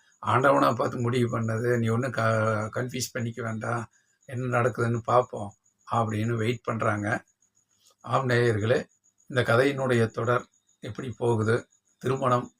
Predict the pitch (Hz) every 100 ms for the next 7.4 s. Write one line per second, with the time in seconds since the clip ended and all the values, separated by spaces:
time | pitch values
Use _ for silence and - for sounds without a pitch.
0 | - 110 104 123 117 117 117 120 _ -
1 | - 113 127 113 120 120 113 110 117 127
2 | 123 120 117 107 - 107 120 - _ _
3 | _ _ _ - - 131 143 131 147 123
4 | 117 117 127 131 117 120 - - _ _
5 | _ _ _ _ _ _ _ _ _ _
6 | _ _ _ _ _ 127 113 110 135 147
7 | - 127 113